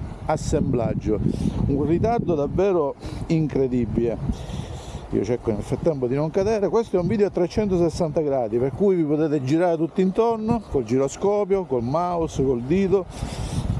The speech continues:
e ammirare questo panorama magnifico di una delle nostre coste siracusane sicuramente più belle e apprezzate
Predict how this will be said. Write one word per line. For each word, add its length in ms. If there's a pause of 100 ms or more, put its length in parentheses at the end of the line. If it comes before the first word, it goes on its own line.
(280)
e 200
ammirare 640
questo 720 (320)
panorama 560 (400)
magnifico 640 (640)
di 80
una 400 (680)
delle 320
nostre 440
coste 340
siracusane 640
sicuramente 560
più 140
belle 380 (100)
e 60
apprezzate 640